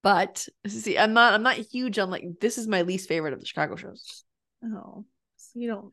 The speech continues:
Speaker 2: you don't like the medical dramas like I
Speaker 1: Not
Speaker 2: do.
Speaker 1: so much, no. Like, I, I enjoy them if
Speaker 2: Yeah.
Speaker 1: they can keep my interest, but I prefer
Speaker 2: Go
Speaker 1: things like
Speaker 2: watch
Speaker 1: P D,
Speaker 2: Station
Speaker 1: like the
Speaker 2: nineteen.
Speaker 1: mysteries.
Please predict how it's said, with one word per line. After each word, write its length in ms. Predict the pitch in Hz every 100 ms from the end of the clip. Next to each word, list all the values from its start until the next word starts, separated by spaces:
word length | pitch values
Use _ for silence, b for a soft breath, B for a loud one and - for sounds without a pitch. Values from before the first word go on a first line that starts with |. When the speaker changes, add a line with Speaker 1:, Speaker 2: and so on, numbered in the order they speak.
| -
Speaker 2:
you 140 | 226
don't 100 | 214
like 140 | 190 185
the 80 | 196
medical 300 | 185 - 190
dramas 360 | 185 185 196
like 160 | - -
I 120 | 202
Speaker 1:
Not 240 | 220 277 -
Speaker 2:
do. 80 |
Speaker 1:
so 140 | 226 226
much, 380 | - - - -
no. 480 | - - _ _ 180
Like, 140 | 214
I, 80 | 233
I 280 | 233 127 202
enjoy 560 | 262 226 185 196 240 349
them 480 | 220 147 165 226 277 _ _ _ _
if 100 | 190
Speaker 2:
Yeah. 80 | 185
Speaker 1:
they 120 | 196 190
can 380 | 196 190 151 -
keep 200 | 220 180
my 160 | 180 175
interest, 600 | 180 220 - 160 151 -
but 240 | 165 151 - _ _ _ _ _
I 60 | 180
prefer 340 | 180 - 185
Speaker 2:
Go 60 | 254
Speaker 1:
things 100 | 339 349
like 60 |
Speaker 2:
watch 160 | - -
Speaker 1:
P 0 |
D, 40 | - 349 339
Speaker 2:
Station 40 | 339
Speaker 1:
like 80 |
the 60 | 320
Speaker 2:
nineteen. 160 | 277 170
Speaker 1:
mysteries. 680 | 170 285 285 208 208 -